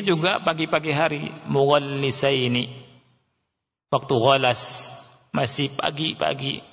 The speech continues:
masih petang. Maksudnya waktu fajar. Ya, karena penasaran, ingin tahu. Ingin tahu ini benar nggak Rasul?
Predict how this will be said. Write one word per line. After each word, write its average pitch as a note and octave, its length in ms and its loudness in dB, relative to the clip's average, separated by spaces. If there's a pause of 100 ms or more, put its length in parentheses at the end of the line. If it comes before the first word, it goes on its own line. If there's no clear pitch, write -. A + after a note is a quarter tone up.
(100)
masih D3 560 -2 (240)
petang. A#2+ 400 0 (880)
Maksudnya C#3 320 -2
waktu C#3 160 -4
fajar. A#2+ 400 0 (1700)
Ya, - 320 -2 (240)
karena D#3 160 -2
penasaran, E3 720 0
ingin D#3 320 0
tahu. E3+ 240 -2 (1700)
Ingin C#3+ 320 -2
tahu E3 160 0
ini G#3 160 0
benar F#3 240 0
nggak A#3 160 2
Rasul? F3+ 400 0